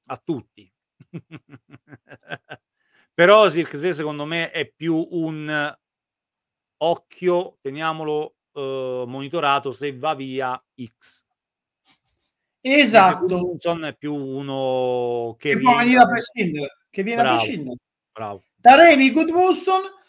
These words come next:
Speaker 2: mentre tu dici, dico una cosa, Thuram arriva un'offerta da settanta,
Speaker 1: Bravo.
Speaker 2: ottanta, allora prendi
Speaker 1: Bravissimo.
Speaker 2: Zirkzee,
Speaker 1: A
Speaker 2: giusto?
Speaker 1: se-, ma, ma pure a sessanta Thuram lo saluti, perché è venuto a, a zero,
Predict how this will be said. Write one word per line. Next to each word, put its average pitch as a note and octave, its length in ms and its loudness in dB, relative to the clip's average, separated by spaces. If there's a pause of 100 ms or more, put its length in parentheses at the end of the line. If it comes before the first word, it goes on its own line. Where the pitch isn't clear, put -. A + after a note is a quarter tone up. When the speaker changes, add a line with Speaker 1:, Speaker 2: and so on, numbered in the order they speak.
(120)
Speaker 2:
mentre A3 680 2
tu B3+ 140 -8
dici, G#3+ 460 -4
dico F#3 240 -10
una G#3+ 140 -4
cosa, D3 560 0 (320)
Thuram B3 480 2
arriva A3 240 2
un'offerta A#3+ 480 -2
da F#3+ 100 -2
settanta, A3 440 2
Speaker 1:
Bravo. D#4 140 -2
Speaker 2:
ottanta, A#3 480 -2
allora G#3+ 260 2
prendi F3+ 240 -2
Speaker 1:
Bravissimo. D#3 260 -6
Speaker 2:
Zirkzee, - 280 -14
Speaker 1:
A A#2+ 80 -20 (320)
Speaker 2:
giusto? G#3 400 -2
Speaker 1:
se-, G3+ 200 -4
ma, D3+ 160 -4
ma D#3 160 0
pure F#3 160 -2
a E3 40 0
sessanta D#3+ 580 -4
Thuram C3 320 -6
lo A2+ 100 -8
saluti, G#2+ 420 -14 (800)
perché C3 240 -6
è C3 40 -2
venuto C#3 260 -2
a, C#3 60 -2 (100)
a D#3 140 -6
zero, C3+ 480 -4